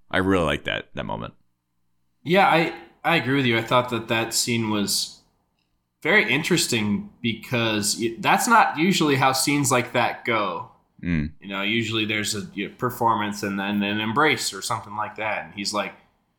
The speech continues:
Speaker 2: "That was the easiest piece of music I knew." And she's like, "Well, it's not that it's easy. It's the feeling that you put into it." And he's like, "I
Speaker 1: Yeah.
Speaker 2: didn't feel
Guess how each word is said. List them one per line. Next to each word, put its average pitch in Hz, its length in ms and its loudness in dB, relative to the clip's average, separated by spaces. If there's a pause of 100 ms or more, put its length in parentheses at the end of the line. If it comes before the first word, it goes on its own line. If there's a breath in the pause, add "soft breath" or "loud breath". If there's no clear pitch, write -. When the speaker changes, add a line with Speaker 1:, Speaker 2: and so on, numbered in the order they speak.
(200)
Speaker 2:
"That 185 140 4
was 240 140 2
the - 120 -10
easiest 143 520 0
piece 139 220 0
of 120 180 -4
music 139 480 -2 (300)
I 120 180 2
knew." 165 300 2
And 104 220 -6
she's 120 200 0
like, 113 200 0 (720)
"Well, 151 280 6
it's 135 200 -2
not 151 340 2
that 123 280 0 (260)
it's 117 320 -4
easy. 147 400 2
It's 107 140 -4
the 113 100 -8
feeling 175 480 2
that 107 120 -2
you 107 100 -4
put 123 180 -6
into 131 280 -2
it." - 20 0
And 98 100 -2
he's 104 140 -4
like, 107 160 -4
"I - 60 2
Speaker 1:
Yeah. 143 60 2
Speaker 2:
didn't 196 180 2
feel 208 380 2